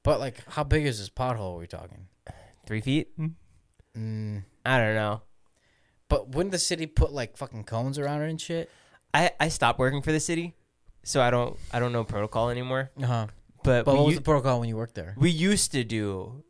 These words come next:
Speaker 2: the, we had cones,
Speaker 1: <laughs> Yeah.
Speaker 2: and then we had caution tape.
Speaker 1: <laughs> Nice.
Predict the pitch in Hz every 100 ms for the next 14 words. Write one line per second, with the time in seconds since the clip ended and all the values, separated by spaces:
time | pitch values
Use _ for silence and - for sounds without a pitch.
0 | _ 123 120 107 101 101 - _ - 131
1 | 135 127 - 120 127 139 - _ - 165
2 | - 143 143 131 120 - 110 101 107 104
3 | 98 - 127